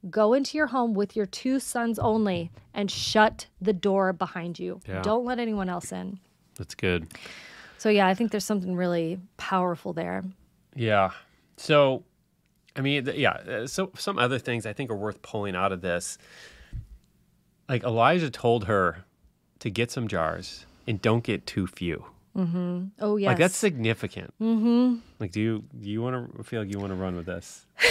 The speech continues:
Speaker 1: <laughs>
Speaker 2: I mean
Speaker 1: Yeah, I mean, I, I think if I were her, I would have only gotten one, 'cause I would have been like, "I know exactly what's in there.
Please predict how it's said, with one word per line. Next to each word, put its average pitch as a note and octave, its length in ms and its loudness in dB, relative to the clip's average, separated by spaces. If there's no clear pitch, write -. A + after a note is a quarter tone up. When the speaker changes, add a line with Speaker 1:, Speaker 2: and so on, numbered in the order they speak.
Speaker 1:
<laughs> - 560 -8
Speaker 2:
I A#2 60 -2
mean A#2+ 300 0
Speaker 1:
Yeah, B3 180 2
I C#4 120 8
mean, C4+ 300 0
I, B3 360 0
I A3+ 100 -2
think - 520 -4
if B3+ 180 4
I C4+ 140 10
were C#4+ 180 6
her, A3 460 4
I A3+ 100 4
would A3+ 120 6
have G3+ 120 2
only G#3 200 0
gotten F3+ 360 2
one, E3+ 440 -4
'cause G#3+ 140 0
I G#3+ 80 8
would G#3+ 60 8
have F#3 60 2
been G3 140 4
like, F#3+ 160 4
"I G3 100 4
know G3 160 6
exactly F#3 380 0
what's E3+ 220 -4
in E3+ 120 -6
there. F3+ 280 -8